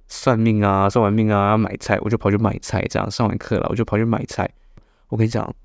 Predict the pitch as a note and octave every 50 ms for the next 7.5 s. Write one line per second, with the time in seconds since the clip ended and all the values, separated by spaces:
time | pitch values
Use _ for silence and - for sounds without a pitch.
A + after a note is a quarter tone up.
0 | - - - - - - A2 G2+ F#2+ A2+ C#3+ C3+ B2 A2 A2 A2 G#2+ A2 A#2+ -
1 | - - - - - - A#2+ - - D#3+ - - - - B2 A#2 C3 A#2 - A#2
2 | G#2 - G#2+ G#2 G2+ - G2 F#2+ - G2+ G2+ B2 C3 B2+ B2+ C3 - - - _
3 | _ - C#3 A#2+ G2+ A#2 A2+ B2 A#2 A2+ - - _ - - F#2+ F#2 G2+ F#2+ B2
4 | A2 - - G#2 - - A#2 - - - _ _ - _ _ _ - - G#3+ G#3
5 | A3 - - A#2+ A2+ _ - - B2+ G#2+ G2+ A2 B2 D3 - B2 A2+ A2+ B2 C#3
6 | - G#2 G#2 - - - - G#2+ G#2 G#2 - A2+ G#2 G2+ G2+ - - - G#2+ G#2
7 | - B2 G#2+ G2+ G2 - G#2+ G2+ F#2+